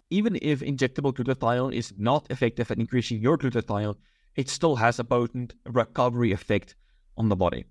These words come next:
So if you've ever experimented with injectable glutathione or would like to do so, please leave a comment below. I'd be highly interested to know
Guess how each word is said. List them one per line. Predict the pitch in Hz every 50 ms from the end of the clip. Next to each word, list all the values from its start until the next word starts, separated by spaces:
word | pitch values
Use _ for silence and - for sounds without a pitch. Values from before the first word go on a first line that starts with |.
| _ _ _ _ _ _ _ _ _ -
So | - - 147
if | 131 135
you've | 143 196 202 180
ever | - - 160 170 170
experimented | 156 160 - - 165 156 147 143 139 131 135 127 120
with | 117 131 151 -
injectable | 151 143 139 139 127 - 127 127 131 -
glutathione | - 113 113 113 - 110 113 117 113 110 110 - _ -
or | - 120 123 113
would | 113 117 110 95
like | 92 98 120 127
to | - 104
do | 95 127 139
so, | 131 - 107 101
please | - - 151 160 156 - -
leave | 120 131 139 131 135 - - - _ -
a | - -
comment | - 147 147 143 143 120 113 -
below. | 104 104 113 123 127 101
I'd | 110 113 -
be | 107
highly | 101 107 104 107 117 110
interested | 107 - 120 107 - 117 104
to | - 110
know | 104 107 107 107